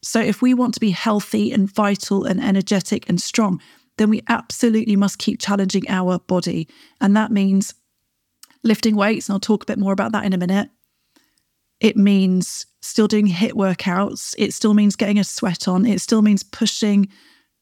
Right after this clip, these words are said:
out of your comfort zone when you do a workout. Absolutely, it is so important that you keep doing those things. And it's gonna protect you against heart disease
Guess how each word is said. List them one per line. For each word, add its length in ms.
out 260
of 80
your 120
comfort 420
zone 480
when 140
you 80
do 180
a 40
workout. 800
Absolutely, 1000
it 80
is 180
so 340
important 540
that 120
you 80
keep 280
doing 220
those 240
things. 360
And 100
it's 160
gonna 160
protect 420
you 60
against 280
heart 280
disease 580